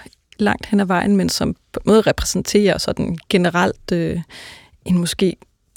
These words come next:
kolonial arv, altså dem, dem, der er glemt, dem, der er døde og er glemt og lagt til hvile, men stadig spøger under græsplænen.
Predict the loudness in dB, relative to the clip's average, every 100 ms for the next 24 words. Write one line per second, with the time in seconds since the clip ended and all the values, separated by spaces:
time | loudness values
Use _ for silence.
0 | _ 2 2 4 2 2 2 0 0 0
1 | -2 -4 -4 -2 0 2 2 2 -4 -20
2 | _ 0 2 4 2 2 2 0 0 4
3 | 6 4 4 4 4 2 0 0 -2 -2
4 | -4 -2 -2 -6 -12 -14 -20 -20 _ _
5 | _ _ _ 0 2 4 2 2 2 0
6 | -2 -2 2 2 2 -2 0 0 0 -2
7 | -8 _ _ 0 0 -2 -6 -6 -4 -4
8 | -2 -6